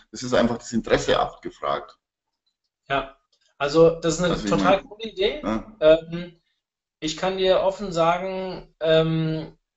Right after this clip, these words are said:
Speaker 2: das machen wir teilweise, allerdings nicht in der Anmeldung, sondern wir versuchen das unterschwellig anhand der Nutzerverhalten.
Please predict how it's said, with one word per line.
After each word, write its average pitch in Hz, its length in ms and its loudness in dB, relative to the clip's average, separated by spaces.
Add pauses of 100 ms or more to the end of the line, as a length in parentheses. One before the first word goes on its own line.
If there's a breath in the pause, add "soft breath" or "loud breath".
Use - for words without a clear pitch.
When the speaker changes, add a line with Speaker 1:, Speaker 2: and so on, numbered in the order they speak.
(240)
Speaker 2:
das 151 180 -2
machen 175 260 0
wir 180 80 0
teilweise, 165 720 4
allerdings 160 480 0
nicht - 480 -6
in 165 260 -6
der 156 160 6
Anmeldung, 185 500 2
sondern 165 260 2
wir 156 80 2
versuchen 170 340 -2
das 160 140 0
unterschwellig 170 840 0
anhand 147 540 -2
der 143 180 2
Nutzerverhalten. 120 800 -4